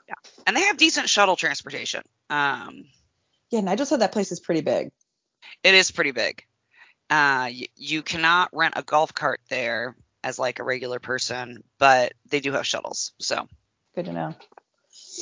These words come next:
Speaker 1: But yeah, it's a place that, like, if you already owned an electric scooter, it would be very handy to bring it.
Speaker 2: Yes.
Speaker 1: One of
Speaker 2: Maybe I,
Speaker 1: those.
Speaker 2: maybe I need one of those, like, my little own personal Lime.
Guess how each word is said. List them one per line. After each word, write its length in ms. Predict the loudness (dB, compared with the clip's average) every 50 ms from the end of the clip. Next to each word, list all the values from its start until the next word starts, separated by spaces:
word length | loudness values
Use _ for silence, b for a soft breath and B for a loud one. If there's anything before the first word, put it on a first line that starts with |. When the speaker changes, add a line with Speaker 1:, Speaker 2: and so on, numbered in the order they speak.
| B B B B B B B B B B B B B B
Speaker 1:
But 80 | 4 6
yeah, 140 | 8 8 6
it's 100 | 4 2
a 60 | -2
place 280 | -2 -2 -2 -2 -2 -4
that, 120 | -4 0
like, 180 | 0 0 -2 -2
if 140 | -6 -8 -6
you 80 | -2
already 260 | 0 0 0 0 -2 -4 -2
owned 360 | -2 0 0 0 -2 -4 -6
an 100 | -8 -6
electric 400 | -4 -2 -2 -4 -4 -6 -8 -6
scooter, 500 | -6 -6 -4 -2 -2 0 0 2 2 2 2
it 100 | 0 -2
would 100 | -2 -2
be 80 | -4 -2
very 240 | -2 -2 -2 -2 -6
handy 460 | -10 -10 -8 -6 -6 -6 -6 -8 -8
to 120 | -8 -10 -10
bring 320 | -8 -8 -8 -8 -8 -10
it. 360 | -10 -12 -12 -12 -14 -14 -14 -14 -8 -4
Speaker 2:
Yes. 840 | 0 0 0 0 -2 -4 -10 -14 -16 -16 -18 -18 -20 -20 -20 -20 -20 _ _ -20 -20 _ _ _ _ _ _ _ _ _ _ _ _ _ -6
Speaker 1:
One 140 | -6 -6 -4
of 100 | -4 -2
Speaker 2:
Maybe 160 | 0 2 2
I, 40 | 2
Speaker 1:
those. 240 | 2 0 -4 -6 _ b b b b b b b 2
Speaker 2:
maybe 140 | 4 4 4
I 40 |
need 160 | 4 4 4 4
one 100 | 4 6
of 60 | 6
those, 420 | 6 6 6 4 2 -2 -8 -16 _ _ -20 -20 -20 _ -6
like, 180 | -4 -4 -4 -4 -8 -8 -2 4
my 180 | 6 8 8
little 220 | 8 8 8 8 8
own 220 | 6 4 2 -2 -2
personal 460 | 2 4 4 4 4 2 -4 -4 -2
Lime. 420 | 0 0 0 0 0 -2 -6 -10